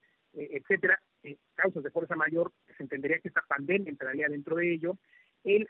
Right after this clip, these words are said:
arrendatario pueda solicitar al arrendador la renegociación transitoria o definitiva. Esta solicitud, obviamente, pues, eh, puede, puede pedirla, ¿no? Digo, en, en cualquier acuerdo de voluntades,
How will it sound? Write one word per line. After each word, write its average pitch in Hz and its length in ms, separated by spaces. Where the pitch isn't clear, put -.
arrendatario 175 840
pueda 202 380
solicitar 160 500
al 185 100
arrendador 147 460
la 196 100
renegociación 151 880
transitoria 190 680
o 180 40
definitiva. 160 680
Esta 196 280
solicitud, 202 640
obviamente, 185 640
pues, 151 180
eh, 147 320
puede, 185 280
puede 190 220
pedirla, 175 360
¿no? 185 140
Digo, 170 240
en, 156 220
en 143 100
cualquier 175 280
acuerdo 196 240
de 165 40
voluntades, 175 580